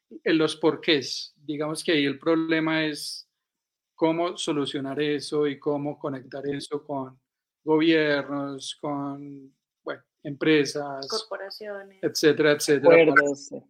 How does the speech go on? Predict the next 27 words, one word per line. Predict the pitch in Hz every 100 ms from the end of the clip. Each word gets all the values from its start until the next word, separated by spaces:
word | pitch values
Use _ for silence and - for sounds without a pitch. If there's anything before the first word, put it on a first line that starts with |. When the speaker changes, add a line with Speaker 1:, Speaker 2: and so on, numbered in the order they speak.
| _ _ _
Speaker 1:
sí, | - 151 127 -
para | 151 139
que | 143
trabajen | 120 143 143 156
en | 156
eso, | 160 180
pero | 165 143 131 - 170
le | 156
recomendaría | 147 143 147 143 147 143 156
a |
Yasmín | 165 170 175 175 165 165 _ _ _ _ _ 143
que |
se | 143
escuche | - - 147 175
el | 165
programa | 175 151 139 143 160
de | 165
Aquiles | 165 180 165 175 190 -
y | 135 -
que | 147
si | 127 131
conoce | 139 135 127
a | 147
Aquiles, | - 165 165 165 -
creo | - 139 139
que | 156 135 127
es, | - - -